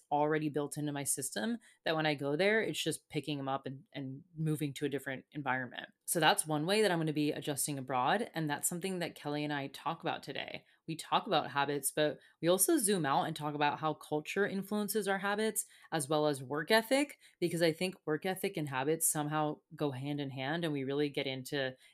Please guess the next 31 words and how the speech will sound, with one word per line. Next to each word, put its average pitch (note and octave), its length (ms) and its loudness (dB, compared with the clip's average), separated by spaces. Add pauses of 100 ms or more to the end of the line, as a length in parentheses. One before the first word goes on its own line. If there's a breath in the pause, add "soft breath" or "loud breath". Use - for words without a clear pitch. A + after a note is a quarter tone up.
different D#3 260 -4
perspectives D3+ 520 -4
on G#3 160 0
that. A#3 220 0 (460 soft breath)
We E3 120 4
also E3+ 180 4
talk C4 200 -2
about G#3+ 240 6
how D#3+ 200 2
breakups C#3+ 600 -2
can F#3 180 -4
fuel F#3+ 200 2
better F#3+ 220 2
habits. G3+ 520 0 (540 soft breath)
I E3 100 8
don't B3 100 4
know F4+ 140 6
about F3 220 8
you C#3 120 -2
guys, F3+ 240 4
but E3+ 200 4
I D#3+ 200 4
always A#3+ 240 2
feel F3 120 2
like E3+ 120 4
when E3+ 100 0
I D#3 60 0
go D3+ 160 4
through D#3+ 180 0
a D#3 40 0
breakup, F#3 500 2